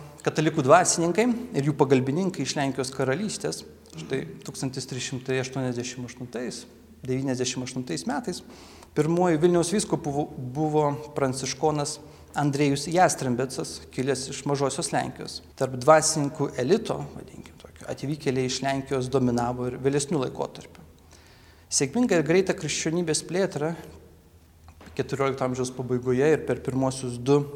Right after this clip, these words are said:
penkiolikto amžiaus dešimtmečius liudija mieste minėtos iškilusios katalikų bažnyčios ir intensyvus religinis gyvenimas, vyko atlaidai, procesijos.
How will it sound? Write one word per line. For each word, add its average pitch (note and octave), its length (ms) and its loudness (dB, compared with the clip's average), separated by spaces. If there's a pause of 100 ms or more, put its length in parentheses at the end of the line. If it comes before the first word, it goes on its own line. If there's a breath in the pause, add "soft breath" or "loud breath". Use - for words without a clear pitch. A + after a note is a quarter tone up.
penkiolikto C3 520 -2
amžiaus C3 320 -4
dešimtmečius D3+ 720 -2
liudija D#3 320 0
mieste D3+ 400 -2 (400 loud breath)
minėtos C3+ 480 -2
iškilusios C3 640 -4 (400 loud breath)
katalikų E3 480 -2
bažnyčios D3+ 540 0 (100)
ir D#3 140 -4 (260)
intensyvus C3 640 -4
religinis C#3+ 560 0
gyvenimas, C3 600 -2 (320 loud breath)
vyko C3 240 -2
atlaidai, B2 400 0 (240)
procesijos. - 640 -6